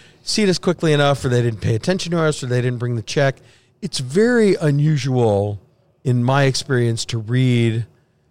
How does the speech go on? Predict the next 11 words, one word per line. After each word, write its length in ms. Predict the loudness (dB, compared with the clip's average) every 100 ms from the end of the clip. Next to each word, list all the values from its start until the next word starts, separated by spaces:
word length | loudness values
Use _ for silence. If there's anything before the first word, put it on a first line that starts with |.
| _ _ _ _ -8
like, 140 | -2
a, 140 | -2 -2 -2
like, 160 | -4 -2
what's 180 | -2 0
actually 380 | -2 0 2 4
a 80 |
review, 420 | 4 2 2 2 2
like, 180 | 0
an 120 | 0 -2
assessment 540 | -2 -4 -2 -4 -4 0
of 600 | 2 4 2 0 -6